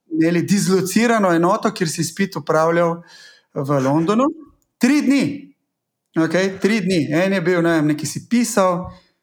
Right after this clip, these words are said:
pol si imel primere, ki si jih moral, ti, ti, ti predstavljam, dajo te v en prostor, ti dajo neke modelčke,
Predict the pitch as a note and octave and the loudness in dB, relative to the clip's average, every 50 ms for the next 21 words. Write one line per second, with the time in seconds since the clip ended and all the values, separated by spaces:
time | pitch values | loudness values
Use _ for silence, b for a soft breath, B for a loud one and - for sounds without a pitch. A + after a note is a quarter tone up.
0 | _ _ _ _ _ _ _ - E3 F#3 F#3 F3 F3 E3+ F3+ E3 E3+ - D3+ D#3 | _ _ _ _ _ _ _ -2 -2 -2 0 0 0 0 0 0 0 0 0 0
1 | D#3+ F3 G3+ A3 A3 G#3+ G#3+ F#3+ - G#3 F3 - F3+ F3 F3+ F#3 F#3 F3 E3+ - | 2 2 2 0 0 -2 -2 -4 -2 -2 -2 0 0 2 2 2 2 0 0 -4
2 | B B B B B B B _ _ _ _ _ _ _ _ _ _ - - - | B B B B B B B _ _ _ _ _ _ _ _ _ _ -20 -16 -6
3 | - F3 F3 E3+ G3 - - F3+ G#3 F3+ - - G3+ F#3 E3 D3 E3+ F3+ G#3 A3+ | -2 -2 -2 0 -2 -2 -2 -2 -2 0 0 2 2 2 2 2 2 2 2 2
4 | A3+ A3+ G3 F#3+ F3+ E3 F3 F3 F3+ G#3+ A#3 A3+ - D4 B3 - - F3 E3 E3+ | 0 0 0 0 0 0 0 2 2 2 0 0 -2 -2 -2 -2 -2 0 0 2
5 | F3 E3 D#3+ E3+ E3+ - A#3 E3 D#3 C#3 E3 E3+ G3+ A#3 - - - C4+ C#4+ C#4 | 2 2 0 0 -2 -2 -2 -2 0 0 0 0 0 -2 -4 -4 -2 0 0 0